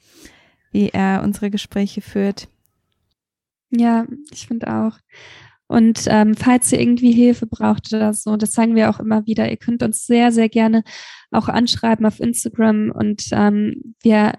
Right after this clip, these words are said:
Speaker 2: wir beten auch gerne dafür oder, ähm, ja, sind auch mit dabei, wenn ihr was, ähm, wenn ihr vielleicht gerade in dem Thema was verändern möchtet, dann, ähm,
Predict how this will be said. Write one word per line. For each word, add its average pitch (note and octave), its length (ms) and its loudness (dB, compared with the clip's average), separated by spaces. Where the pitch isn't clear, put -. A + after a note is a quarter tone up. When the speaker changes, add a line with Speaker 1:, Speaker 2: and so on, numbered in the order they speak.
Speaker 2:
wir A3+ 180 0
beten A#3+ 340 0
auch A3 220 -2
gerne A3 360 -2
dafür G#3+ 600 -2
oder, G#3+ 320 -2
ähm, A3 520 0
ja, A#3 200 2
sind A#3 260 -2
auch A#3+ 220 -2
mit B3+ 180 0
dabei, A#3 400 -2
wenn G#3+ 180 -4
ihr G#3 460 -2
was, - 420 -6
ähm, G#3 440 -2
wenn A3 200 0
ihr G#3+ 200 0
vielleicht A3+ 380 0
gerade A3+ 320 -2
in A3 100 -2
dem A#3 220 0
Thema A3+ 320 -2
was G#3+ 160 -2
verändern A3+ 460 0
möchtet, G3 360 -2
dann, G3+ 260 -2
ähm, G#3 520 -2